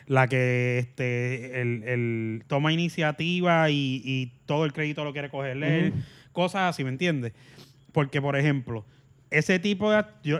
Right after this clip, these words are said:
Speaker 1: ese tipo de actitud con, con, considerando una persona en el trabajo como colega de trabajo y eso que lo otro y vacilar y después no te llamo,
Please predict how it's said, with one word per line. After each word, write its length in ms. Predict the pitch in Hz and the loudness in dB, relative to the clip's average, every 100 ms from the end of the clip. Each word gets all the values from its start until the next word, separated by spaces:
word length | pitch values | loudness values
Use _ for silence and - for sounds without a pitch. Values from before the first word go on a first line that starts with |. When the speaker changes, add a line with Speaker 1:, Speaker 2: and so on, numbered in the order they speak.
| - - | -4 -2
Speaker 1:
ese 320 | 151 151 185 | 0 2 0
tipo 220 | 196 208 | 0 0
de 60 | 208 | 0
actitud 580 | 208 214 208 220 220 202 | 0 -4 -4 -2 -4 -2
con, 540 | 196 180 180 175 - | 0 0 0 -4 -6
con, 880 | 165 147 143 135 131 123 120 117 110 107 | -4 -2 -2 -2 -4 -4 -6 -8 -10 -4
considerando 540 | 151 151 151 147 156 | -2 0 0 2 2
una 120 | 170 180 | 0 2
persona 320 | 190 196 196 | 2 2 0
en 40 | |
el 60 | 190 | 2
trabajo 280 | 196 202 196 | 4 6 4
como 220 | 190 190 | 2 2
colega 460 | 190 190 208 208 190 | 2 4 4 4 4
de 120 | 185 | 2
trabajo 380 | 185 190 190 196 | 2 2 2 2
y 60 | |
eso 160 | 180 185 | 2 0
que 100 | 190 | 0
lo 120 | 185 | -2
otro 160 | 190 185 | 0 0
y 20 | |
vacilar 400 | 180 196 202 202 | 2 4 6 6
y 80 | 170 | 6
después 320 | 147 - 165 | 2 0 2
no 80 | 180 | 2
te 100 | 202 | 4
llamo, 400 | 220 196 143 | 4 4 2